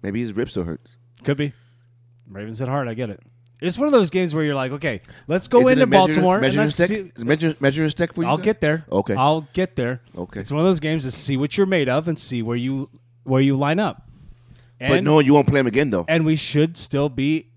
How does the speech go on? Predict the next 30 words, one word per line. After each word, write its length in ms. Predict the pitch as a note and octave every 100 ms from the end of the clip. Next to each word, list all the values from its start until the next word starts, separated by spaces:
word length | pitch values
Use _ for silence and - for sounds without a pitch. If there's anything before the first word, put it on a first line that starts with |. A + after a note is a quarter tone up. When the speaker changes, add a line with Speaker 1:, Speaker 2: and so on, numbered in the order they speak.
| -
Speaker 2:
in 160 | C3+
the 80 | C#3+
top 440 | C#3 C3 A#2+ - _ _ _ _ _ -
twenty. 420 | F3 D3+ G2+ E2 _ - - - _
<laughs> 560 | _ _ _ _ _ -
Not 220 | G3 A#2+
the 80 | E3
top 280 | - F#3 F#3+
ten. 440 | - F#3+ F3+ G#3+ - _ _ _ _ _ _ -
Speaker 1:
You 120 | G2+
won't 160 | A2 A2+
play 140 | G#2+
him 80 | C3
again. 280 | G2+ A2 G#2+ _ _ _ - _ - _ _ _ _ _ _ -
Speaker 2:
Unless 220 | A2+ A2
it's 60 | G#2+
Speaker 1:
'Cause 120 | G2+
you 60 | A#2
won't 100 | -
go 80 | G#2+
to 80 |
Speaker 2:
Super 160 | A2 B2+
Bowl. 200 | G2 F2+ -
Speaker 1:
Super 240 | - -
Bowl. 80 | F3 G#2+
Speaker 2:
<laughs> 0 |
Well, 0 | A2
not 80 | G4
like 160 | D#3 C3
that. 300 | E3+ F3+